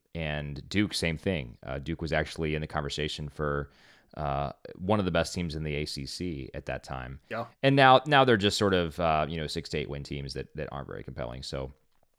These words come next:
Speaker 1: low scores for us there. I mean, it would be fun to be a player in the next one.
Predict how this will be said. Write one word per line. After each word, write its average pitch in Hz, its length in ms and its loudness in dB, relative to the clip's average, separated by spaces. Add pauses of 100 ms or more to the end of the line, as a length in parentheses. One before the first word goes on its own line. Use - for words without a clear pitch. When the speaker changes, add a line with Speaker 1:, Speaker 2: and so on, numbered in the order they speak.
(260)
Speaker 1:
low 110 140 4
scores 98 420 2
for 80 240 -2
us 85 140 -2
there. 87 400 2 (400)
I - 40 -4
mean, 92 60 -2
it 95 60 0
would 107 80 -2
be 117 100 4
fun 160 220 4
to 165 80 -2
be 135 80 4
a 110 60 4
player 127 280 6
in 107 80 4
the 98 80 2
next 104 240 0
one. 80 320 -4